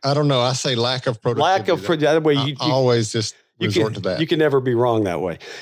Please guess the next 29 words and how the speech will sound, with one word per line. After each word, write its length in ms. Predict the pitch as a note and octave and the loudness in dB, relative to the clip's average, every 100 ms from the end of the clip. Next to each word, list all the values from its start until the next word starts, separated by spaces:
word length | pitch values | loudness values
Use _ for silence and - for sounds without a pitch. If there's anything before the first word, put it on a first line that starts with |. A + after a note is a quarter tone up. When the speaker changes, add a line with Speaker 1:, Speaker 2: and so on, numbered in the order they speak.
| - | -10
Speaker 2:
So 260 | - D#3 | 0 2
Speaker 1:
Yes, 100 | D3 - _ | 2 -4 _
yes. 120 | G#2+ | -2
Speaker 2:
w-, 180 | A#2+ G#2 | 0 -2
the 180 | C3+ C3 | -2 0
lack 340 | C#3+ F3 G#3+ | 2 0 0
of 180 | F#3+ - | -2 -2
productivity 960 | E3+ D#3 C#3+ - D#3 D3+ A#2 A2 G#2+ - _ _ _ D#3 | 0 2 0 0 0 2 2 2 0 -8 _ _ _ _
will 160 | D#3 D3 | 0 2
be 300 | C#3+ D#3+ C#3 | 2 2 4
a 180 | C3+ | 2
much 480 | B2+ C#3 F3 F#3 - - _ _ _ _ | 2 2 2 2 -2 -8 _ _ _ _
smaller 840 | - - - D#3 E3 E3+ E3 D3 | -4 -2 0 2 2 4 4 4
window 380 | C#3 D3 C#3+ C3 | 4 2 4 4
of 140 | A#2 - | 2 -2
time 680 | - B2 A2+ F2+ E2+ F2+ - _ _ _ - | -2 0 0 0 -4 -6 -10 _ _ _ -8
because 500 | B2+ - C#3 C3+ B2+ | -4 0 2 2 2
of 140 | A2 | -2
how 380 | A#2 B2+ C3+ C#3 | -2 -2 2 2
you've 280 | C3 B2+ A#2 | 2 0 -2
structured 760 | - - B2 A#2+ - B2 A2+ | -4 0 0 0 0 0 0
yourself, 680 | G#2+ F#2+ - D3 C#3+ C#3+ - | -2 -2 0 2 2 0 -2
your 120 | G#2 | -4
business, 500 | F2 B2+ B2 C3 A2+ | 2 2 4 0 0
and 160 | A2 F#2+ | -2 -2
your 160 | F#2+ | -4
life 560 | F#2+ G#2+ B2 A2 G2 - _ | -2 0 2 0 -4 -10 _
around 840 | A2+ A2+ A2 A#2+ A#2+ A#2+ A2+ A2 - _ | -2 0 2 2 2 2 0 -2 -8 _
relationships. 1000 | A2+ A2+ A2+ A#2+ - G2+ - F#2 - - | -2 0 2 2 2 -2 -2 -4 -4 -8